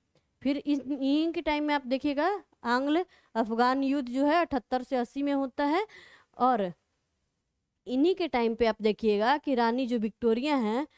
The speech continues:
उनको भारत की साम्राज्ञी से, के उपाध-, उपाधि से जो है विस-, विभूषित किया जाता है। उनको जो है कैसरे हिंद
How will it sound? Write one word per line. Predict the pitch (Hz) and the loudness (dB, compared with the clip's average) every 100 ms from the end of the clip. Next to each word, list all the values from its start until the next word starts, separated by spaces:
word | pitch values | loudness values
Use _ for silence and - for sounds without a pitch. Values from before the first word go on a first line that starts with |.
| _ _ _ | _ _ _
उनको | 240 254 247 226 262 285 | -2 -2 2 2 2 0
भारत | 226 247 240 262 | -2 2 2 0
की | - | -4
साम्राज्ञी | 240 233 214 214 202 254 | -2 0 2 0 0 -4
से, | 220 226 _ _ - | -6 -14 _ _ -4
के | 240 | -4
उपाध-, | - 202 233 214 254 - 214 | -4 -2 0 0 0 -4 -6
उपाधि | 233 233 220 254 | -2 0 2 0
से | 254 | -2
जो | 202 196 | -4 0
है | 208 311 - - - _ _ | 0 0 -4 -20 -20 _ _
विस-, | 208 226 - - 214 | -2 -2 -2 -6 -2
विभूषित | 220 208 240 208 226 220 294 | 0 0 0 0 0 0 -4
किया | - 262 | -2 0
जाता | 254 247 240 | 0 0 0
है। | 240 349 - _ - _ - | 0 0 -6 _ -20 _ -4
उनको | 285 311 240 226 | -2 0 0 0
जो | 214 | 0
है | 226 226 349 | 0 0 -2
कैसरे | - 254 254 285 311 | 0 0 2 0 0
हिंद | 294 220 269 254 349 | 0 0 -2 0 -2